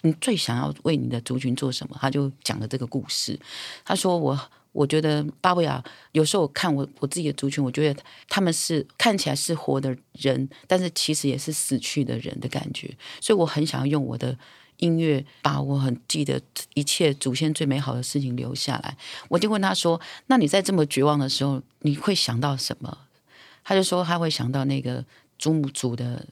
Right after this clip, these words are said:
西米饭。他就说香味还在的时候，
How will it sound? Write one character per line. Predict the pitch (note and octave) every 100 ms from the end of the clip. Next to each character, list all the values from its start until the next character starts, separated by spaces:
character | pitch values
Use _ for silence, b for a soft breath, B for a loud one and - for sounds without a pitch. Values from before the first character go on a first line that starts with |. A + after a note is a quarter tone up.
| _
西 | - - D#3
米 | C#3+ -
饭。 | - C#3 - _ _ b b b b b
他 | -
就 | F#3+
说 | F#3 F3+ F3+ b b
香 | - - G#3
味 | G3+ E3+
还 | C#3 C3
在 | - C#3
的 | B2+
时 | - -
候， | C3 B2+